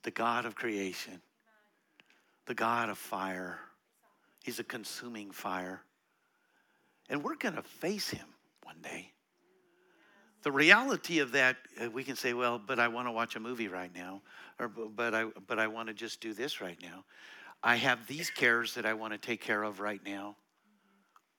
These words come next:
And I do not wanna be confined to going the right, on the right side of the road. I love the left. It's just so much more exciting. It keeps you on your toes.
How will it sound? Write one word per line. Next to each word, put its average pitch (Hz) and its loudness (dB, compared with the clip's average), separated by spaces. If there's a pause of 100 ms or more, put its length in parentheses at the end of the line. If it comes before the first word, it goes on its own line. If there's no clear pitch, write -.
(760)
And 117 -2
I 110 0 (200)
do 127 -6
not 151 10
wanna 165 -2
be 135 -4
confined 247 12 (1400)
to - -6 (220)
going 143 -2 (180)
the - -10
right, 101 0 (160)
on 98 -4
the 82 -12
right 98 -4
side 95 -6
of 92 -10
the 95 -10
road. 95 -12
I 92 -8
love 95 -6
the 92 -10
left. 90 -10 (460)
It's - -8
just - -4
so 180 -4
much 139 -4
more 117 0
exciting. 98 -4 (420)
It - 0
keeps - 2
you 180 2
on 339 4
your 123 0
toes. - -6